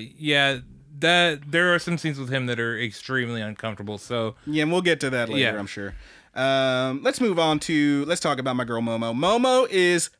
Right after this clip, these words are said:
Speaker 2: perfect and has never done anything wrong.
Speaker 1: Yeah, she's so kind.
Speaker 2: I love her. She's, she's si-, shy, she's kinda quiet. She spends most of her time trying to keep this group of friends, this literature club, from imploding due to their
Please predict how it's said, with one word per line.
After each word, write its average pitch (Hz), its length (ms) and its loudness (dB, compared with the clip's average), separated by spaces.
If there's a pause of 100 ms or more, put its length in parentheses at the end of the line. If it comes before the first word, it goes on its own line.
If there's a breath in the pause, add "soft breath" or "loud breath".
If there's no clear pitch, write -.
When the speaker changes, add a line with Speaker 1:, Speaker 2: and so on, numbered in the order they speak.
(160)
Speaker 2:
perfect 220 640 2
and 165 140 0
has 160 160 0
never 165 300 4
done 165 160 4
anything 151 340 2
wrong. 123 200 2
Speaker 1:
Yeah, 117 200 4
she's 135 260 -2
so 127 140 -2
kind. 127 420 0 (160)
Speaker 2:
I 151 100 2
love 151 240 4
her. 120 180 0 (160 loud breath)
She's, 151 400 0
she's 139 240 -2
si-, 196 300 2
shy, 208 380 2
she's 147 200 -4
kinda 185 180 -2
quiet. 151 520 0
She 156 120 -4
spends 165 300 -2
most 190 340 0
of 226 80 2
her 190 100 2
time 156 300 0
trying 156 340 0
to 156 140 -4
keep 147 300 -6
this 135 200 -2
group 143 260 -2
of 123 100 -4
friends, 135 340 -2
this 127 240 -6
literature 135 340 -2
club, 135 280 -4
from 131 160 -2
imploding 127 560 0
due 135 140 -2
to 127 160 -8
their 127 260 0